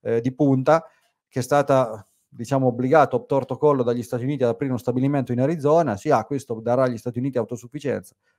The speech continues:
No, non dà proprio niente, perché? Perché quell'azienda è abituata a lavorare in determinate condizioni, con determinata manodopera, con ingegneri che, eh, hanno un, un certo tipo di mentalità,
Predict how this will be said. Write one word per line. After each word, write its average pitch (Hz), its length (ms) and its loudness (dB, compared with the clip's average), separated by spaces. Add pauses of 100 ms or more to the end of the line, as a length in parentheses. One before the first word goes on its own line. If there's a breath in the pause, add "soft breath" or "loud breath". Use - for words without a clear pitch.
No, 127 120 -2
non 110 120 -4
dà 131 120 2
proprio 123 240 -2
niente, 107 340 -2
perché? 113 400 -6 (400)
Perché 127 460 -4
quell'azienda 135 480 4
è 127 40 6
abituata 123 320 4
a 120 40 0
lavorare 131 460 4
in 120 80 -2
determinate 123 540 -4
condizioni, 135 640 -4
con 143 200 -2
determinata 127 560 -2
manodopera, 131 680 2 (580 soft breath)
con 165 200 2
ingegneri 139 500 4
che, 127 280 -2
eh, 123 180 -2
hanno 123 220 -2
un, 120 100 -6
un 120 200 -8
certo 123 260 -4
tipo 135 240 -6
di 120 100 -4
mentalità, 120 640 0